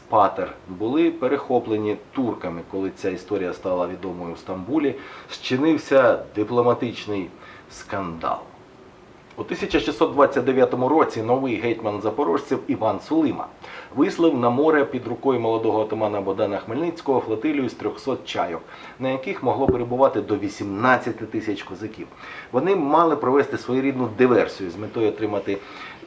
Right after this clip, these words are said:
стримати османський флот від посилки до Криму, куди вирушило основне запорозьке військо. Козаки висадили кількатисячний десант на Кримський берег і зробили рейд вглиб півострова, де напали на місто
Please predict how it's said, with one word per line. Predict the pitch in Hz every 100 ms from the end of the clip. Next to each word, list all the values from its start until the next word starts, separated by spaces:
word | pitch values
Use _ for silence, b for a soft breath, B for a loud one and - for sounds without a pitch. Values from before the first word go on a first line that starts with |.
| -
стримати | - - 135 117 101 101 98 -
османський | - - 113 - 113
флот | 151 151 120
від | 117 110
посилки | - - 143 - 113
до | 123
Криму, | - - 135 135 104
куди | 95 104 107
вирушило | 98 110 110 104 101
основне | 95 101 101 104
запорозьке | 95 92 85 -
військо. | - - - - - - - - - -
Козаки | - 98 - 196
висадили | 175 165 135 131 127
кількатисячний | - 127 - 101 - 175 - 147 - 139 110
десант | 127 127 117 104 98 - B B B
на | 104
Кримський | 98 104 101 - 117
берег | 139 165 -
і | 131
зробили | 107 107 117 131 110 98
рейд | 110 107 92 - - B B B -
вглиб | 104 95 110 117
півострова, | - 135 135 180 175 - 139 123
де | 127
напали | 123 117 139 127
на | 110
місто | 113 123 - 120